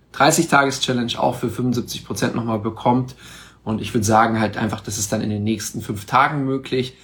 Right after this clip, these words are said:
Das ist so ein Update, weil dann habt ihr die E-Books, dann seid ihr in der Gruppe drin, könnt euch mit austauschen. Ich meine, hier gibt's ganz, ganz viel Dinge, die gratis sind. Ähm,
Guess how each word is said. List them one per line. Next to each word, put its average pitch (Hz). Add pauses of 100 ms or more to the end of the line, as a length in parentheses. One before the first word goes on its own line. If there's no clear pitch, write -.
(240)
Das -
ist 151
so 139
ein 131
Update, 127 (300)
weil 113
dann 107
habt -
ihr 131
die 123
E-Books, 160
dann 120
seid 139
ihr -
in 123
der 131
Gruppe 180
drin, 143
könnt 135
euch -
mit -
austauschen. 131
Ich 117
meine, 131
hier 123
gibt's -
ganz, 143
ganz 123
viel 127 (240)
Dinge, 139
die 123
gratis 135
sind. 131 (500)
Ähm, 117